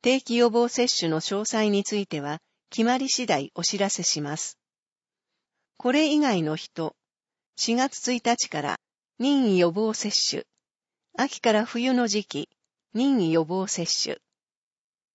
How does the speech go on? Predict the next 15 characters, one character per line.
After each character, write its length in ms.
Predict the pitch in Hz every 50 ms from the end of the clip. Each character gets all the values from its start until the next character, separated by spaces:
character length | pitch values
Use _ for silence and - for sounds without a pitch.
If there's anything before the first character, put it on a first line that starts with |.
| _ _ _ -
表 340 | - 240 247 247 240 226 -
終 100 | - 180
わ 180 | 180 180 175 160
り。 220 | 156 151 - - _ _ _ _ _ _ _ _ _ _ _ _ _ _ _ _ _ _ _ _ _ _ _ _ _ _ _ _ _ _ _
問 240 | - 254 262 285 302
い 80 | 302
合 80 | 277 254
わ 140 | 240 240 254
せ、 300 | - - 214 202 - - _ _ _ _ _ _ _ _ _ _ _
保 120 | _ - 226
健 300 | - - 285 311 320 302
セ 180 | - - 311
ン 100 | 294 285
タ 440 | - - 156 156 143 131 139 -
ー、 0 | -